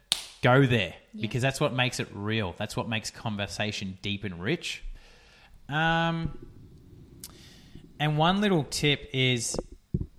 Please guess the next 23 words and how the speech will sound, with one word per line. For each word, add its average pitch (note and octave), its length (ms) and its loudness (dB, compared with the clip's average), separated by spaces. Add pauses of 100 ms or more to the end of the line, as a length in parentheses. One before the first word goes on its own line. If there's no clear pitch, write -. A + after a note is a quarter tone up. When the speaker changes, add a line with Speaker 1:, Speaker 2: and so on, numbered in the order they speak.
(140)
Speaker 1:
generally, G3 500 4
this E3 220 2
is C3+ 100 0
what C3+ 140 2
I B2 80 4
get A#2 180 0
with A2+ 140 -6
podcasts, G#2+ 420 -4
especially D3 800 0
in B2+ 220 -2
the A2+ 60 -2
coaching A2+ 600 -2
industry, F#2 480 -4
right? F2+ 320 0 (760)
It B2 80 -4
goes B2 240 4
like A2+ 140 2
this. G#2 200 -4
If G#2 120 -4
you're A#2 180 2
interviewing G2+ 420 -2
a F2+ 40 -4
guest, - 400 -8